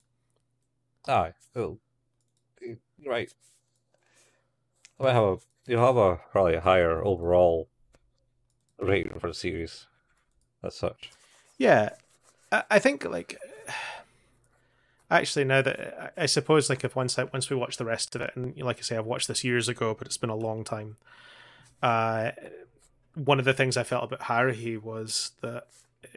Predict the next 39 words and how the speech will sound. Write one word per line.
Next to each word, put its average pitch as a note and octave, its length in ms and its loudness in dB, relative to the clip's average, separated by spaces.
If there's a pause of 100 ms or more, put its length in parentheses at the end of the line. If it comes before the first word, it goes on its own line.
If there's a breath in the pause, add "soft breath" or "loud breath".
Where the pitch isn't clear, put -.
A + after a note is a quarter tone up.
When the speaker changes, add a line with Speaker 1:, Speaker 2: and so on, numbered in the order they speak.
(140)
Speaker 2:
it, C3 220 -6 (720 soft breath)
it - 160 -2
dropped - 300 0
off A#2+ 220 4
in C#3 60 -4
the B2+ 60 0
second - 340 0
season B2+ 240 0
a C3+ 40 0
bit C3+ 160 0
for C3+ 180 2
me. C#3+ 120 2
Speaker 1:
Mm-hmm. A2 240 -2 (500)
Oh, A2+ 80 2
is G2 80 4
that G#2+ 200 4
Endless G#2+ 320 2
Eight? C#3 120 6
Speaker 2:
And A2+ 580 -2 (360)
Speaker 1:
Or G2+ 160 2
is F2+ 60 -2
that G2 120 2
just - 160 -10
the G#2+ 120 4
other G2 220 4
Speaker 2:
I, F2+ 60 0
Speaker 1:
things? F2 240 -8
Speaker 2:
<sighs> - 1300 -8
I E3+ 120 8
really D#3+ 340 2
liked A#2+ 340 0
what C3+ 120 -6
Endless B2+ 340 -2
Eight A#2+ 160 -4
was - 120 -6
trying A#2 420 -4
to C3 120 -6
do. A#2+ 220 0
Speaker 1:
Mm-hmm. G#2 260 -4